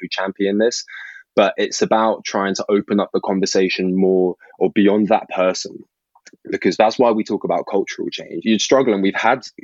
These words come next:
cases where we've struggled delivering impact at a business or at a club when you just work with one person, because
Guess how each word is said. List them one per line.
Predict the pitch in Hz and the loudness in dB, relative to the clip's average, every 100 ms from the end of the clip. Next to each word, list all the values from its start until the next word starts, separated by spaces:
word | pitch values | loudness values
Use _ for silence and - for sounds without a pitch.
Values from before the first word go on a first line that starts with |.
| - - | -18 -2
cases | 117 139 - 90 | 0 2 -2 -2
where | 87 | 0
we've | 85 82 | 0 -2
struggled | - 85 80 85 - _ | -2 -2 0 -2 -4 _
delivering | 107 104 98 95 95 92 92 - _ - | 4 4 4 0 2 0 -4 -10 _ -2
impact | 110 104 98 101 - | 0 2 2 0 0
at | 95 - | 0 0
a | 95 | 0
business | 101 90 104 - | 0 2 -2 2
or | 92 | 2
at | 90 | 0
a | |
club | - 107 98 101 - - _ | 0 0 0 -2 -14 -20 _
when | 107 | 2
you | 107 | 2
just | 101 120 - | 2 0 2
work | 113 101 | 2 2
with | 95 | -4
one | 98 95 | -4 -4
person, | - 113 117 82 80 | 0 0 0 -6 -6
because | - 95 87 | -2 -4 -4